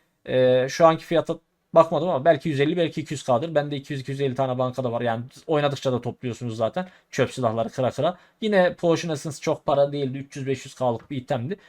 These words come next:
Şunlar zaten yüz K, elli K edecek malzemeler. Ee, burada hani üretim,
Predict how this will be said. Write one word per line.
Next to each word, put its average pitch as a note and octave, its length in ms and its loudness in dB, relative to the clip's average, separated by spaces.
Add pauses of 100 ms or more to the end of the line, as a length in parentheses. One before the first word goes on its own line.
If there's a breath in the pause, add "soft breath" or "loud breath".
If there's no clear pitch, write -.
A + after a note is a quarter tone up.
Şunlar F3+ 320 4
zaten D3+ 300 6
yüz D3+ 260 -6
K, C3 160 0
elli C#3+ 220 -2
K B2+ 260 0 (440)
edecek C3+ 360 0
malzemeler. B2 500 2 (340 soft breath)
Ee, B2+ 260 2
burada A#3 440 6 (120)
hani F#3+ 160 2
üretim, G#3+ 540 4